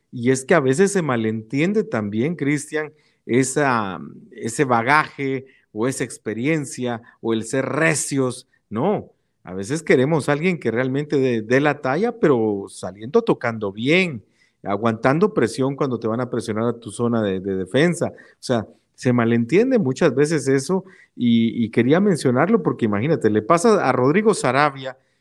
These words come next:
que se hace expulsar tontamente a los cinco minutos. Hombre, entonces eso de verdad es, es complicado porque nos, nos termina, eh, haciendo otra vez repensar cuál es el concepto real que debe manejar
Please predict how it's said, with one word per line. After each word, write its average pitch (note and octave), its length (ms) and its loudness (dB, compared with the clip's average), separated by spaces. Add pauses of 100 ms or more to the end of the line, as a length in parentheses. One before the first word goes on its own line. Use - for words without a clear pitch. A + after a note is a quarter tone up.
que A2 140 -6
se D#3 100 -6
hace E3 160 -4
expulsar D#3+ 520 -6
tontamente D3+ 640 -4
a - 20 -2
los - 160 -8
cinco B2+ 280 -4
minutos. C#3+ 580 -2 (680)
Hombre, A#2+ 280 -2
entonces A#2 540 -2 (380)
eso A#2 760 0 (180)
de G#2+ 200 4
verdad G2+ 640 2
es, G#2+ 400 -6
es A#2 240 -2
complicado B2 680 0
porque B2 240 -2
nos, G#2 480 -4 (320)
nos A#2 180 0
termina, A#2+ 720 2 (300)
eh, F2+ 260 -8
haciendo A#2+ 640 0
otra C3 240 2
vez C3 420 4
repensar B2 1000 2
cuál C#3 200 -2
es C3 120 -4
el D3+ 140 -4
concepto C3+ 560 -4
real B2+ 260 -4
que C3+ 140 -6
debe C3+ 160 -6
manejar B2+ 500 -8